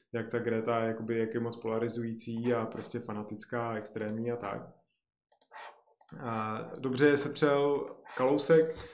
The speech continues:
který jim řekl: „Tyjo, já jsem na těch summitech O S N viděl mluvit různý diktátory a lidi, kteří jsou zodpovědní za sm-, smrti jejich občanů a prostě fakt jakoby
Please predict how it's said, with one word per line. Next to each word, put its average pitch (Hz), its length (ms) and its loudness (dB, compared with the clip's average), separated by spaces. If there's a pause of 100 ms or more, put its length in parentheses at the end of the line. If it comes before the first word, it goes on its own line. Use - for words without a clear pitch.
(260)
který 135 200 2
jim 135 120 4
řekl: 143 200 2
„Tyjo, 151 160 8
já 147 160 8
jsem 160 180 2
na 147 580 2
těch 165 140 0
summitech 143 380 -2
O 139 120 0
S 147 80 -4
N 143 80 -2
viděl 147 200 2
mluvit 143 280 2
různý 143 220 -2
diktátory 120 840 0
a 123 260 2
lidi, 123 320 2
kteří 123 180 -2
jsou 135 120 -6
zodpovědní 120 680 -2
za 123 100 0
sm-, 127 220 -6
smrti - 400 -10
jejich 123 260 -4
občanů 117 500 -6
a 123 40 0
prostě - 320 -10
fakt - 220 -10
jakoby 123 340 -2